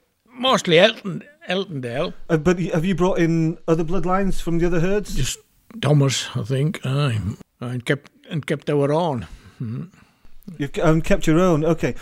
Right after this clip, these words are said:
Speaker 2: So, so I guess if you've got several different bloodlines going, that means that there comes a point where the stallion from this bloodline can be used on the other bloodlines?
Speaker 1: Yes, mix 'em up.
Speaker 2: Going back, who else would have given you help and advice? 'Cause, 'cause you actually, Bill,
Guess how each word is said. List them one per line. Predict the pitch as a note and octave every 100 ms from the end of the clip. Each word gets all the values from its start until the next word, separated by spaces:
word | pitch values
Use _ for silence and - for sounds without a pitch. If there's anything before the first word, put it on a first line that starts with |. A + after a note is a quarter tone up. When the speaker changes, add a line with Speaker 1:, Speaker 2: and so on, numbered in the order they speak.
| -
Speaker 2:
So, | - F3 F3+
so | - F3+
I | F3+
guess | G#3 G3+
if | G3+
you've | G3 D#3+
got | F#3+ - -
several | F#3+ E3+ E3
different | D#3 D#3+ C3+
bloodlines | F3 D#3 C#3 C3 -
going, | A#2+ B2+ C3
that | D3+
means | D#3+ D#3 D3 D3 -
that | D3+
there | C#3
comes | D3 D#3
a | C#3
point | - D3 C3+
where | C#3 C#3 C3+ C3+ C#3 -
the | A#2
stallion | - D#3 D3
from | B2+ C#3
this | C#3+
bloodline | - C#3+ C#3 C3+ C3
can | C#3
be | B2+
used | B2+ C3+ - - - -
on | B2+
the | B2+
other | B2
bloodlines? | B2 B2+ C3+ C3+ - - - - -
Speaker 1:
Yes, | E3 B2+ - - - -
mix | C3+ C#3 -
'em | C3+ C3
up. | A2+ - -
Speaker 2:
Going | F#3 F#3+ E3+
back, | E3 - -
who | E3 F3+
else | F3+ -
would | E3+
have | D#3 C3
given | - D#3 D3+
you | D3
help | D3 D3 -
and | C#3
advice? | B2 C3+ C3+ B2+ - - - - - -
'Cause, | F#3 D#3+
'cause | G3 E3+
you | A3 A3+
actually, | F#3 - F3
Bill, | D3+ D3 C#3+